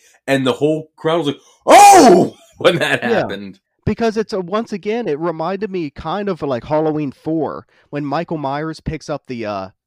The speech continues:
Speaker 2: double barrel shotgun.
Speaker 1: Yes.
Speaker 2: And it looks like for a second he's gonna shoot it,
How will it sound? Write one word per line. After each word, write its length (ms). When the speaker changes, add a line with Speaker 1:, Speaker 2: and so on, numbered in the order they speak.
Speaker 2:
double 240
barrel 240
shotgun. 760
Speaker 1:
Yes. 280
Speaker 2:
And 80
it 60
looks 240
like 140
for 120
a 60
second 360
he's 180
gonna 180
shoot 380
it, 120